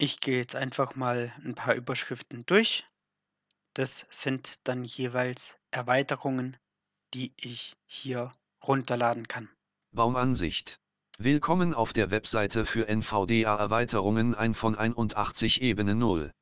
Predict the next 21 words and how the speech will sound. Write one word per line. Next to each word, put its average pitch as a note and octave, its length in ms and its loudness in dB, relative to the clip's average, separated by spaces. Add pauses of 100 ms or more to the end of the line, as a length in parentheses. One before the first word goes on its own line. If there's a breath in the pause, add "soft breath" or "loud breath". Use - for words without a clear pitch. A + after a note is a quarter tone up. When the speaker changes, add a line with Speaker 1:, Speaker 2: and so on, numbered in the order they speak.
(180)
Speaker 2:
Quick C3+ 300 -2
Dictionary A2 640 2
zwei A2 340 2
von A2+ 180 2
einundachtzig A2+ 840 0
Ebene G#2+ 340 2
null. F#2 380 2 (500)
Speaker 1:
Quick D#3 400 0
Dictionary, E3+ 840 2 (220)
ihr C3 180 -2
seht, D3+ 420 0
ähm, C3 480 -8 (280)
die C3 60 -8
Seite C3 580 2 (760)
wird - 360 4 (800)
nicht - 380 -4
immer C3 420 0 (1120)
vollständig C#3+ 840 0
übersetzt C#3+ 600 -2
sein, F3+ 380 6 (720)
sondern C3 680 0